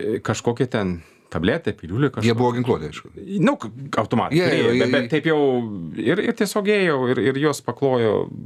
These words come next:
Speaker 1: vis-, visus.
Speaker 2: Ukrainiečiai.
Speaker 1: Ukrainiečiai. Ir jie tiesiog ne-, net nesisaugo, tiesiog ėjo ki-, kaip zombai tiesiog.
Speaker 2: Mhm.
Speaker 1: Ir tai tokie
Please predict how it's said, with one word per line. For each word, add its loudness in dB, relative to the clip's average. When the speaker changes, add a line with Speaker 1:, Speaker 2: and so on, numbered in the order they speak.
Speaker 1:
vis-, 0
visus. 0
Speaker 2:
Ukrainiečiai. -2
Speaker 1:
Ukrainiečiai. -2
Ir 0
jie 4
tiesiog -4
ne-, 2
net 2
nesisaugo, -2
tiesiog 0
ėjo 2
ki-, -10
kaip -4
zombai -4
tiesiog. -18
Speaker 2:
Mhm. -2
Speaker 1:
Ir -2
tai 2
tokie -2